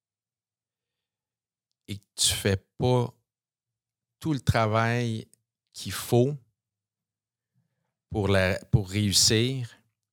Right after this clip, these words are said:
attends d'avoir le reçu du regret. Ça fait beaucoup plus mal. »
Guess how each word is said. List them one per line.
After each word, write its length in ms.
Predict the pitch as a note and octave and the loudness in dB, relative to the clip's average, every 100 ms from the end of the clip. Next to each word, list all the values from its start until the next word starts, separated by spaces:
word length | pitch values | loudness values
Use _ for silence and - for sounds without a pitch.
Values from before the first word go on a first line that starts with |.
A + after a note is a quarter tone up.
| _ _ _ _ _ _ | _ _ _ _ _ _
attends 300 | G#2+ - D3 | -8 -4 -2
d'avoir 340 | B2 G#2 A2+ A#2+ | 0 2 2 2
le 220 | G#2 F#2+ | 2 0
reçu 440 | F#2 F#2 - A#2 | 0 0 0 -2
du 200 | G2+ G2 | -6 -8
regret. 580 | F2+ F2+ E2+ E2+ F2 E2 _ _ | -6 -6 -6 -4 -4 -6 _ _
Ça 180 | - E2 | -20 -16
fait 160 | - | -12
beaucoup 260 | F2 F#2 _ | -10 -12 _
plus 160 | - E2 | -14 -8
mal. » 260 | D#2+ D#2+ | -6 -6